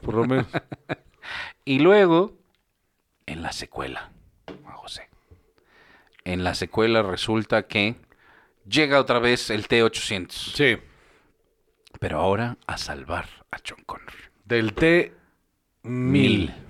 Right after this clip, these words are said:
Speaker 2: Ajá.
Speaker 1: T one thousand.
Speaker 2: Así es. Hecho por, eh, increíblemente bien por Robert Patrick.
Speaker 1: Que qué pedo, es el papel de su vida, ¿eh?
Speaker 2: Sin duda alguna.
Speaker 1: O sea, ha hecho unos muy cabrones, la neta.
Speaker 2: Ajá.
Speaker 1: El, ahorita en Peacemaker, como el White Dragon, todo mi respeto.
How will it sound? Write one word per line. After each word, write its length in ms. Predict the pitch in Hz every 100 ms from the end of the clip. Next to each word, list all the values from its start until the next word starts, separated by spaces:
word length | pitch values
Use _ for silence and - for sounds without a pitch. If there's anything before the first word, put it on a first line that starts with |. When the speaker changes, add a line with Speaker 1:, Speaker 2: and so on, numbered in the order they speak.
| -
Speaker 2:
Ajá. 420 | - - 82 - -
Speaker 1:
T 120 | - 151
one 200 | 147 131
thousand. 400 | 131 123 - 90
Speaker 2:
Así 420 | 85 - 92 87
es. 200 | 85 -
Hecho 300 | - 107 - 107
por, 280 | 98 92 - -
eh, 240 | 95 92 95
increíblemente 640 | 92 113 131 120 110 104
bien 200 | 98 101
por 320 | 107 92 90 -
Robert 280 | 101 92 -
Patrick. 480 | 107 - - 165 - - _ -
Speaker 1:
Que 140 | 139
qué 140 | - 127
pedo, 400 | 160 160 147 117
es 200 | 156 156
el 140 | 208
papel 260 | 139 123 147
de 80 | 131
su 100 | 123
vida, 300 | 156 160 123
¿eh? 160 | 175 202 -
Speaker 2:
Sin 180 | 123 117
duda 140 | 123
alguna. 160 | 104 247
Speaker 1:
O 40 |
sea, 140 | 220 214
ha 60 |
hecho 220 | 214 214
unos 240 | 202 170 139
muy 160 | 147
cabrones, 580 | 147 123 113 120 139 175
la 140 | 131 110
neta. 260 | 127 165 - -
Speaker 2:
Ajá. 340 | 165 160 180
Speaker 1:
El, 60 | 143
ahorita 300 | 170 196 226
en 100 | 170
Peacemaker, 800 | 175 143 160 165 208 226 226 -
como 240 | 147 131
el 60 | 127
White 240 | 156 165
Dragon, 600 | 151 165 175 226 220 208 -
todo 240 | 151 160 160
mi 120 | 143
respeto. 560 | 110 98 139 139 180